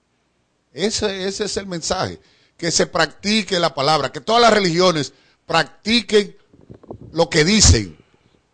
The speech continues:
que hagan lo que dicen, que no lo digan solamente. Y también va para mí.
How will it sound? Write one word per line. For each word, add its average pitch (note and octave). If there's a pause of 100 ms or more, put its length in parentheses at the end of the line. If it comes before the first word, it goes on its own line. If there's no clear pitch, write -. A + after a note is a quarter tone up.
(380)
que E3
hagan A3
lo F#3+
que D3
dicen, D3+
que D3
no G3
lo G#3+
digan F#3+
solamente. B2
Y F3+
también F#3
va A3
para F#3+
mí. F#3